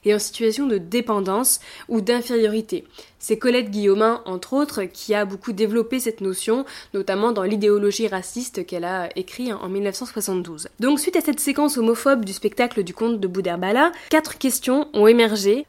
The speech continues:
La première, c'est qui formule la blague ? D'où parle l'humoriste ? On a tous, et les humoristes aussi, un point de vue situé, avec nos privilèges, notre vécu, nos assignations, nos caractéristiques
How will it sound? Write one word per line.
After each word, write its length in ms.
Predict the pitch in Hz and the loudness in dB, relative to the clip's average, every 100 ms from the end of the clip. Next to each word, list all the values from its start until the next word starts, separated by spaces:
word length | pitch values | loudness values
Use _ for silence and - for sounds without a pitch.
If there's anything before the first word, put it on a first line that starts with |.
| - | -6
La 80 | 185 | -6
première, 400 | - 220 294 320 | 0 4 4 4
c'est 220 | - 277 | 2 0
qui 300 | 285 - 320 | 0 4 4
formule 560 | - 240 220 240 254 254 | 6 2 4 4 0 -2
la 180 | 196 190 | 0 2
blague ? 340 | 185 175 160 - _ | 2 2 -2 -12 _
D'où 400 | 185 220 285 320 - - | -6 0 2 0 0 6
parle 400 | 240 277 240 - - | 8 8 2 -2 -6
l'humoriste ? 680 | 202 220 226 190 165 - - _ | -2 2 2 0 -4 -10 -12 _
On 120 | 233 220 | 0 2
a 80 | |
tous, 440 | 220 285 349 359 - | 2 4 4 4 -2
et 100 | 185 | 0
les 180 | 185 185 | 0 2
humoristes 400 | 202 208 226 294 | 2 2 0 -2
aussi, 360 | 277 339 349 - | 4 6 6 2
un 120 | 214 233 | 0 0
point 220 | - 233 | 2 2
de 80 | 208 | 2
vue 180 | 247 | 0
situé, 640 | 277 - 233 - 180 170 - - - | 0 -2 -2 -4 -2 -2 -4 -20 -4
avec 400 | 196 196 196 - - | 0 0 -2 -6 0
nos 180 | 208 226 | 2 2
privilèges, 640 | 247 214 214 180 180 - - _ - | 0 0 2 4 2 -2 -12 _ 0
notre 320 | 208 220 226 | 2 4 2
vécu, 460 | 208 214 - 180 185 - _ | 2 0 -4 -8 -8 -16 _
nos 240 | 208 220 226 | 4 6 6
assignations, 720 | 226 233 226 240 - 185 175 - - _ _ | 4 2 0 0 -2 -4 -6 -12 -20 _ _
nos 160 | 220 240 | 0 2
caractéristiques 1000 | 254 240 233 233 233 226 220 233 240 | 4 2 2 2 2 2 0 -4 -6